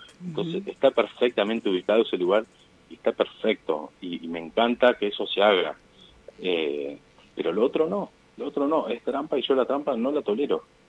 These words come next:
Speaker 1: No, no, no, no la, no la tolero. Las mentiras, uno elige si creerlas o no creerlas. Pero la trampa es trampa y la ley es clarita. ¿Es blanco o es negro?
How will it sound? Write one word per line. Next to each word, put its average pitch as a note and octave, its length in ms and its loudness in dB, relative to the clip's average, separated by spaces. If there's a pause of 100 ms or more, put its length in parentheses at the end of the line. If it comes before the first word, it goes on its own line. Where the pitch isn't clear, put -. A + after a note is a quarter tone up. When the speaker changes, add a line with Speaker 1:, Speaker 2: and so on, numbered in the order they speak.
(840)
Speaker 1:
No, A2+ 200 0
no, A2 220 2
no, G#2+ 180 2
no G2+ 200 -6
la, G2 280 2
no B2+ 80 0
la C3+ 120 4
tolero. B2 400 2 (240)
Las B2 200 2
mentiras, C#3 520 8 (200)
uno G3+ 220 4
elige E3 300 8
si - 140 0
creerlas C#3+ 500 6
o A2 40 6
no A#2+ 160 6
creerlas. G2 460 6 (420)
Pero A2 140 0
la A2+ 120 6
trampa E3+ 260 2
es - 80 -2
trampa E2+ 500 4
y G2 60 -6
la F#2 120 4
ley A#2+ 280 4
es A2+ 80 -2
clarita. F#2+ 560 0
¿Es F#2+ 120 0
blanco F3 540 0
o F#2 120 0
es F2 60 0
negro? E2+ 380 0